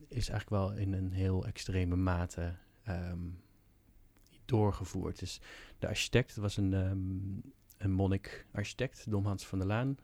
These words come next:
Het is uitgevoerd en verder ontwikkeld door zijn leerling Jan de Jong. Die hebben eigenlijk, ehm, of ja, Dom Hans van Laan heeft een, eh, een soort, eh, verhoudingssysteem ontwikkeld. Die noemt hij plastisch getal. Een soort ruimtelijke uitwerking of verbetering van de gulden snede.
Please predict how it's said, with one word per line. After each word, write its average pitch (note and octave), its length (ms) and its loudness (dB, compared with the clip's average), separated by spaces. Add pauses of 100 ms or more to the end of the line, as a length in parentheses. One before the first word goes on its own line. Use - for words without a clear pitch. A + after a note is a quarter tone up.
Het A#2+ 100 -10
is - 100 -14
uitgevoerd - 720 -2
en F#2+ 200 2
verder G2+ 240 2
ontwikkeld G2 420 0
door F#2 140 2
zijn F#2+ 140 0
leerling F2+ 340 2
Jan F2 160 2
de F2+ 60 2
Jong. C3+ 220 0 (800)
Die G2+ 140 4
hebben G2 180 2
eigenlijk, G2+ 460 0
ehm, F#2 300 2 (1080)
of - 80 0
ja, F2+ 180 4 (240)
Dom G2 160 4
Hans G2+ 160 4
van F#2+ 140 0
Laan F#2 160 4
heeft G2+ 180 2
een, F#2 180 2
eh, F#2 160 -2 (560)
een G#2 120 -8
soort, - 340 -8
eh, E2+ 60 0 (120)
verhoudingssysteem A#2 800 4
ontwikkeld. A#2 360 -2
Die A2 100 -2
noemt G2+ 160 0
hij - 100 0 (140)
plastisch G#2+ 380 0
getal. B2 460 -2 (120)
Een A2+ 80 -6
soort - 260 -10
ruimtelijke F#2+ 880 0 (100)
uitwerking F#2+ 760 0
of F#2 80 -6
verbetering G2 540 2
van G2 120 2
de F#2+ 60 4
gulden F#2 340 4
snede. B2 420 0